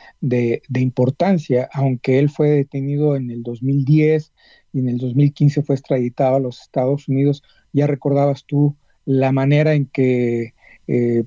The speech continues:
pues hizo, eh, y ahí sí diría que historia dentro de lo que son las detenciones de los capos de, en este país,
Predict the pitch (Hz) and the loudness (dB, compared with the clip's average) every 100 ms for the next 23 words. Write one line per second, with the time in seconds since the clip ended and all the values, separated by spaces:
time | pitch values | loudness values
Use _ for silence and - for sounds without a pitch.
0 | - 123 - 135 - 147 143 127 - _ | -2 -4 2 0 0 0 2 0 -4 _
1 | _ _ _ 180 143 120 120 113 113 _ | _ _ _ -6 -4 -2 -4 -4 -6 _
2 | _ _ _ _ 135 131 151 151 147 143 | _ _ _ _ -2 0 0 2 2 2
3 | - 123 127 131 139 131 123 - 165 165 | -4 -4 0 0 0 -4 -6 -4 0 0
4 | 135 127 156 131 120 120 139 127 127 - | 0 -6 -8 -10 -12 -12 -12 -12 -10 -10
5 | - 139 135 127 120 120 131 131 123 117 | -4 -2 0 -2 -10 -12 -8 -6 -4 -4
6 | 123 - 127 - 123 - _ _ - - | -6 -6 -6 -4 -8 -10 _ _ -10 -4
7 | 117 117 113 123 127 139 - 147 170 131 | 0 2 2 2 2 2 0 -2 0 0
8 | 127 | -2